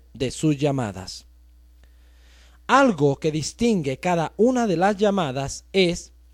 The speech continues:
que en cada tiempo, en cada momento que los obreros son enviados a la viña, hay un nuevo desarrollo de la verdad.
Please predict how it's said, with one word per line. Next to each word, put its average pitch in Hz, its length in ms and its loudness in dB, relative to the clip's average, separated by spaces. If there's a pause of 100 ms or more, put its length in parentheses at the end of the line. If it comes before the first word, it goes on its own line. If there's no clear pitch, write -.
(300)
que 185 380 0
en 190 200 0
cada 285 300 -2
tiempo, 196 720 0
en 170 180 -4
cada 247 240 0
momento 214 640 -2
que 156 120 -6
los 151 160 -4
obreros 165 380 0
son 180 300 -2
enviados 175 680 -2
a 180 80 -4
la 170 120 -2
viña, 147 460 -2 (540)
hay 214 340 0 (100)
un 202 240 2
nuevo 277 640 4
desarrollo 202 1120 2
de 165 160 -2
la 156 140 -2
verdad. 151 500 -4